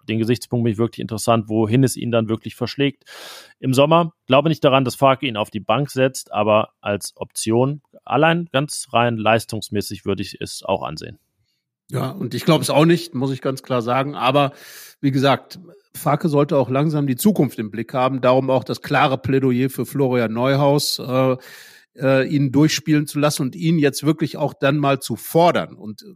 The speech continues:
Speaker 2: klar auch zu sagen, „So, Neuhaus, wir erwarten von dir, wir wollen mit dir.“ Es geht ja da vielleicht auch darum, im, im, äh, Sommer schon mal den Vertrag zu verlängern, der ja bis zwei vierundzwanzig läuft. Roland Wirkus hat ja gesagt, das ist eigentlich die Dinge, die man,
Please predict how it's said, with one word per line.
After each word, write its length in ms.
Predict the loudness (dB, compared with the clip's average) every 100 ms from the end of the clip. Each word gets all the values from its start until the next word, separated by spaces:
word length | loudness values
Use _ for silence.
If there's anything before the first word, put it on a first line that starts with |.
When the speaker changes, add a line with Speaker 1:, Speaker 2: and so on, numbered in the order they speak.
| _ -6
Speaker 2:
klar 340 | 0 2 2
auch 140 | 0
zu 140 | -4 -4
sagen, 320 | 0 0 0
„So, 240 | 0 0 0 -2
Neuhaus, 540 | 0 2 2 0 -8 -14 -2
wir 180 | 0
erwarten 460 | 0 0 0 0 -4
von 200 | -4 -2
dir, 280 | 2 2 2
wir 100 | 2
wollen 260 | 4 4
mit 180 | 0 -2
dir.“ 240 | 2 2 0 -10 -20 _
Es 80 |
geht 180 | -6 0
ja 100 | 0
da 140 | 2 0
vielleicht 400 | 0 0 0 0
auch 180 | 0
darum, 400 | 2 2 2 2
im, 200 | 0 -2
im, 300 | -4 -6 -6
äh, 260 | -4 -2 0
Sommer 280 | 0 0 0
schon 160 | -2
mal 100 | -2
den 180 | -2 -2
Vertrag 420 | -6 -4 0 0
zu 120 | -2 -6
verlängern, 500 | -4 -4 -4 -6 -6
der 100 | -4
ja 120 | -4
bis 380 | -8 -10 -8 -8
zwei 220 | -2 -2
vierundzwanzig 760 | 2 0 2 0 0 0 -2
läuft. 500 | 4 4 2 -6 -20 _
Roland 280 | -2 0 0
Wirkus 280 | -2 0 -2
hat 140 | 0
ja 100 | 0
gesagt, 320 | -2 -2 -2 -2
das 200 | -2 -4
ist 160 | -8
eigentlich 320 | -10 -10 -10
die 320 | _ -6 -6 -4
Dinge, 260 | -4 -2 -2
die 120 | 0
man, 280 | 0 -2